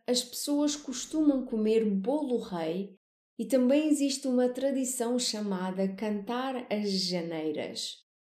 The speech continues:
Nesta tradição, grupos de pessoas percorrem as ruas cantando músicas tradicionais de Natal, desejando um bom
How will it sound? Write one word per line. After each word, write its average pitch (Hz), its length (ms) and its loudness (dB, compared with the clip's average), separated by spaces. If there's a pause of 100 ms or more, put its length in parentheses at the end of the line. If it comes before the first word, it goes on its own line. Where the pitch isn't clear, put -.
(540)
Nesta 269 420 2
tradição, 190 840 0
grupos 240 460 0
de 240 120 2
pessoas 233 520 2
percorrem 285 920 0
as 254 100 -6
ruas 208 540 0
cantando 202 600 0
músicas 254 680 0
tradicionais 214 960 0
de 220 100 0
Natal, 196 680 -2 (120)
desejando 233 880 2
um 247 320 4
bom 196 400 2